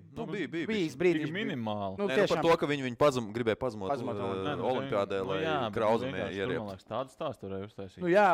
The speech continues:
Speaker 3: un
Speaker 1: Ot, nu, par kā tur, tur var
Speaker 3: Jā, un es
Speaker 1: stāstu
Speaker 3: cerēju, ka
Speaker 1: uztaisīt?
Speaker 3: būs arī, jā, piemēram, tas, ka vispār, nu, tas Longlīs vienkārši tikai tīri tik, cik viņš tajos kadros, kā viņš tur spēlēja, tur viņš bija. Bet, man liekas, tas Longlīs stāsts arī interesants, pirmais Austrāls N B A. Nu, nu,
Speaker 1: Nu,
Speaker 3: viss
Speaker 1: zin kā,
Speaker 3: tur.
Speaker 1: eh,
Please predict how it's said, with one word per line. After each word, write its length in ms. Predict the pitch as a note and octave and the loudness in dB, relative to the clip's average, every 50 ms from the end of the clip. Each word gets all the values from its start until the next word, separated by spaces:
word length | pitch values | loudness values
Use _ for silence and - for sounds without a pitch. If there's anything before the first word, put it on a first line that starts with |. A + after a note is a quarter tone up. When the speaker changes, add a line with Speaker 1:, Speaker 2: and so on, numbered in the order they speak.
| D3 - | 4 2
Speaker 3:
un 140 | C#3+ F3 E3+ | 0 -2 -2
Speaker 1:
Ot, 120 | F3 - - | -2 -4 -8
nu, 40 | G#2+ - | -12 -10
par 160 | - - - | -6 -6 -6
kā 220 | - - D#3 D#3 F3 - | -4 -2 0 0 0 -2
tur, 100 | - E3 D3 | -4 -6 -6
tur 140 | - E3 | -6 -6
var 140 | D#3 D3+ D3 | -4 -4 -4
Speaker 3:
Jā, 260 | B2+ - D#3+ F3+ F#3 | -4 -2 0 2 2
un 80 | F3+ F#3+ | 2 2
es 80 | F#3+ - | 0 2
Speaker 1:
stāstu 80 | C#3 | 4
Speaker 3:
cerēju, 220 | A3 A3 G#3 F3+ - | 4 6 6 4 4
ka 60 | E3 D#3 | 2 2
Speaker 1:
uztaisīt? 80 | F3 | 2
Speaker 3:
būs 160 | F#3 E3+ - | 0 2 2
arī, 80 | D#3+ D#3+ | 2 4
jā, 120 | E3 E3+ - | 4 4 4
piemēram, 220 | D#3+ D#3 C3 C#3+ C3 | 2 0 0 0 0
tas, 120 | E3+ E3+ | 0 0
ka 100 | - E3 B2+ - | 0 -2 -4 -4
vispār, 320 | D3 D#3+ F3+ E3+ E3+ C#3+ C#3 | -4 -4 -2 0 0 0 0
nu, 120 | E3+ F#3 F3 | 0 -2 -4
tas 180 | - C#3+ - | -6 -6 0
Longlīs 480 | - D#3+ E3 F3 F#3 E3+ E3+ D3 C3 D3 | 2 4 4 4 4 4 4 4 4 4
vienkārši 240 | D3+ D3 C#3+ C3+ - | 4 4 4 2 2
tikai 240 | D#3 C#3+ D3+ C3 B2 - | 2 4 4 4 2 2
tīri 260 | - D3+ D3+ D#3 D3+ D3 | 0 0 2 0 0 -2
tik, 80 | D#3 C3+ | -6 -8
cik 140 | - - C3 | -8 -8 -8
viņš 160 | B2+ C3 A#2+ | -8 -6 -2
tajos 160 | - C#3 C3 - | -2 -2 0 2
kadros, 380 | - D3+ D3 C#3 C3+ C3 B2+ - | 4 2 4 4 2 0 2 2
kā 80 | C3+ C3 C3+ | 2 2 0
viņš 40 | A#2+ | -2
tur 80 | C3 A#2+ | -6 -10
spēlēja, 480 | - - D3 C#3+ D3+ D#3 D#3 D3 C3+ - | -2 2 4 4 6 6 6 6 4 2
tur 80 | C#3+ C#3 C#3 | -2 -4 -6
viņš 80 | B2+ B2 | -4 -4
bija. 220 | D3 G3 A#3+ G#3+ - - - - - _ _ | -2 -2 -2 -4 -6 -8 -14 -20 -20 _ _
Bet, 120 | - C#3 | -4 0
man 160 | C3+ D3+ D3+ C#3+ | 4 4 4 4
liekas, 80 | - - | 2 -2
tas 80 | - - | -4 0
Longlīs 380 | D3 D3+ D#3 E3+ D#3 D3 C3+ | 2 2 2 4 2 0 2
stāsts 320 | - - D3+ C#3+ - - G#3+ | 4 4 4 4 6 6 4
arī 160 | G3 E3+ D#3 | 4 4 2
interesants, 240 | D#3 - C3 A2+ - | -2 -6 -8 -4 -2
pirmais 300 | D3+ D3 C3+ B2 A#2 B2+ | 0 0 2 0 2 4
Austrāls 480 | C3+ C3+ C#3 C3+ - C3+ B2 B2 - - | 4 4 4 4 4 4 4 4 4 2
N 160 | B2+ C3 C#3 | 0 0 0
B 160 | C3+ C3+ C3 | 0 2 4
A. 140 | C3+ C3+ C3 C#3+ | 4 4 4 2
Nu, 220 | F3+ G3 F#3 C#3+ - - - - - - - _ _ - - | 2 -2 -2 -4 -6 -12 -20 -20 -20 -20 -20 _ _ -18 -14
nu, 80 | F3 F#3+ | -14 -12
Speaker 1:
Nu, 140 | E3 - A2 | -10 -6 -4
Speaker 3:
viss 80 | F#2+ A#2+ | -2 0
Speaker 1:
zin 80 | C3+ | 2
kā, 220 | C3+ C3+ G2+ F2+ - | 2 4 4 4 2
Speaker 3:
tur. 160 | A2 - F2 | 0 -2 -2
Speaker 1:
eh, 220 | G2 G2 G2 F#2+ | 0 0 2 0